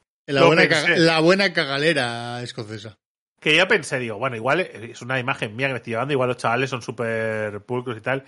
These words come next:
Speaker 2: Ah, pero además, cuando ves una taza ahí delante que pone "Mi vida son los porros". <laughs> A ver, a ver.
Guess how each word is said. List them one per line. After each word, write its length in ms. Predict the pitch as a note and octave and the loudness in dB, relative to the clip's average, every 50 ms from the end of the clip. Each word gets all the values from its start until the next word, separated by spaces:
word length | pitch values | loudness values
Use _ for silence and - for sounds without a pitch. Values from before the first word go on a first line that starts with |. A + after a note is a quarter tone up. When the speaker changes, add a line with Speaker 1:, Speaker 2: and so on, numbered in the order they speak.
| - - _ - | -16 -18 _ -2
Speaker 2:
Ah, 140 | C#3 B2 A2+ | -2 0 0
pero 140 | A2+ G2+ | 0 -2
además, 240 | G2+ A#2 B2 A#2+ C#3 A#2+ | -2 -2 -2 -4 -6 -8
cuando 180 | A#2 B2+ A2+ G#2+ | -8 -6 -6 -4
ves 160 | A2+ A#2 - C#3 | -4 -4 -2 -2
una 140 | C3 B2+ - | -2 -2 0
taza 180 | C#3+ C3+ - C3 | -2 -2 -2 -2
ahí 60 | B2+ | 0
delante 260 | B2 C3+ C#3+ C3+ B2+ | 0 -2 -2 -2 -4
que 100 | A2 A2 | -6 -4
pone 400 | G#2+ C#3 C#3 C3 A#2+ G#2+ G2 - _ _ _ _ _ _ _ _ - | -2 -2 -2 -2 -4 -6 -8 -12 _ _ _ _ _ _ _ _ -12
"Mi 80 | A#2+ A2+ | -8 -6
vida 160 | A#2+ B2 B2 | -2 -2 -2
son 120 | - C3+ A#2+ | -2 -2 -4
los 120 | A#2+ A#2+ | -4 -2
porros". 500 | - C#3 C#3 C#3 C3 C3+ D3+ - - _ _ _ _ _ _ _ _ _ - - - - _ _ _ _ _ _ _ _ _ _ _ _ _ _ _ _ _ _ _ - | 2 2 2 4 2 0 -4 -4 -12 _ _ _ _ _ _ _ _ _ -20 -20 -20 -20 _ _ _ _ _ _ _ _ _ _ _ _ _ _ _ _ _ _ _ -10
<laughs> 20 | - - - - - - - _ _ _ _ _ _ - - - - A#2 - _ _ _ _ _ _ _ _ - - - - - - | -8 -8 -8 -8 -10 -20 -20 _ _ _ _ _ _ -16 -14 -14 -16 -20 -20 _ _ _ _ _ _ _ _ -6 -6 -6 -6 -4 -2
A 180 | B2 A#2+ - - | -2 -2 -2 -2
ver, 220 | C3 A#2 - _ _ _ _ _ _ _ - | -6 -8 -8 _ _ _ _ _ _ _ -6
a 180 | - - - A#2 | -6 -4 -4 -4
ver. 260 | - - - A2 - | -8 -6 -10 -10 -10